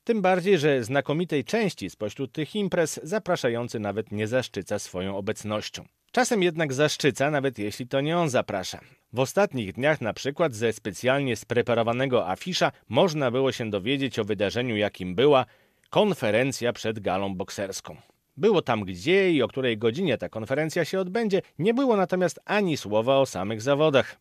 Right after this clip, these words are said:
Dopiero na miejscu przybyli mogli dowiedzieć się, że gala odbędzie się za miesiąc. A chociaż wydarzenie, konferencja odbywała się w ratuszu, to prezydent na nią nie zapraszał, bo jak wyjaśnił, nie jest organizatorem gali.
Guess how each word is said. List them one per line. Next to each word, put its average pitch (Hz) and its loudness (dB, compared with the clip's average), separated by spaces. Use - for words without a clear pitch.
Dopiero 170 2
na 143 4
miejscu 170 0
przybyli 123 2
mogli 117 -2
dowiedzieć 110 -2
się, 107 -2
że 92 -4
gala 117 4
odbędzie 104 -2
się 104 -6
za 110 0
miesiąc. - -6
A 185 6
chociaż 180 0
wydarzenie, 139 2
konferencja 151 0
odbywała 139 2
się 151 -6
w 139 -2
ratuszu, 160 0
to 110 0
prezydent 131 0
na 110 0
nią 120 -2
nie 117 2
zapraszał, 123 0
bo 113 2
jak 107 0
wyjaśnił, 123 -2
nie 110 0
jest 143 0
organizatorem 120 2
gali. 92 0